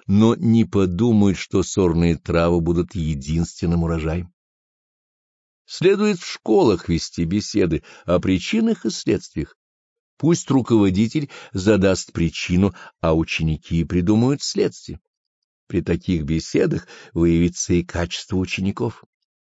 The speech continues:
Можно вообразить много следствий от одной причины. Лишь расширенное сознание почует, какое следствие будет соответствовать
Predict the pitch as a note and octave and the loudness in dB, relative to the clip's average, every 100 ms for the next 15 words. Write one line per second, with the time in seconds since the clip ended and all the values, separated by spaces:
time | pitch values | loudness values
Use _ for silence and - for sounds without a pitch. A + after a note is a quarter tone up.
0 | _ _ _ _ _ _ - D#3 F3+ G#3+ | _ _ _ _ _ _ -6 0 2 2
1 | F3+ G3+ G3+ F#3 E3+ D#3+ A2 C3+ C#3 A#2+ | 2 0 2 2 2 0 2 -2 -2 0
2 | A2 B2 C3+ B2 A#2+ - F#2+ A2 - - | 2 4 2 0 -2 -2 0 0 -2 -2
3 | G2 F#2+ F2 F2 D2+ F2 F2 E2+ D2 E2+ | -2 -2 -2 -2 0 0 0 -4 -8 -6
4 | D#2+ D2+ _ _ _ _ _ _ _ F#2 | -6 -6 _ _ _ _ _ _ _ 0
5 | G#2 - G#2 G#2 - - D#3 D#3 C#3+ C3+ | 0 2 2 2 0 0 2 4 2 0
6 | A#2+ A#2 G2+ F2 A#2 C3+ B2 A2+ G2 - | 0 0 2 2 2 2 0 -2 -4 -4
7 | A#2 B2 F#2+ - - - - G#2+ F2+ D#3+ | 0 0 0 -6 -20 -20 0 0 2 2
8 | A#2+ E2+ - - E2 E2 - - G2 G#2 | 4 2 0 -2 0 0 -2 -4 -2 0
9 | B2 A#2+ - E2 E2+ E2 E2+ - G#2 G#2 | -2 -4 -4 -4 -2 -2 -2 -2 -6 -6